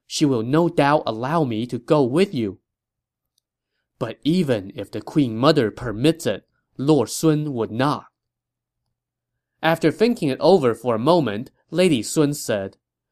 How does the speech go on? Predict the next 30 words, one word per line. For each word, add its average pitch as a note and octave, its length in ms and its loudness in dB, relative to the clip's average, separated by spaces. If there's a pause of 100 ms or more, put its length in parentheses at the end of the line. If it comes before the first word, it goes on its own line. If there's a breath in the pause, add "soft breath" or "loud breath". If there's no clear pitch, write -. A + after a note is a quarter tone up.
(320)
"When C#3 180 0
we G3 140 4
go G3+ 260 4
to - 100 0
pay F#3 240 -2
our C3+ 180 -2
respects - 580 0
to C3 120 -8
my C#3+ 200 -4
mother C3+ 440 -2
on A2+ 220 -6
New D#3 160 0
Year's B2 320 -4
Day, A#2+ 440 -2 (320)
we G3 100 4
can B2+ 200 -4
say E3+ 420 -2
that A2 200 -4
we B2+ 140 0
are A2+ 80 0
going D3 400 2
to - 120 -8
offer C3 340 0
sacrifices B2+ 1040 -6
on A#2 140 -8
the A2+ 100 -8
bank B2+ 440 -2
of A2+ 140 -8
the A#2+ 100 -4
river. C3+ 420 -2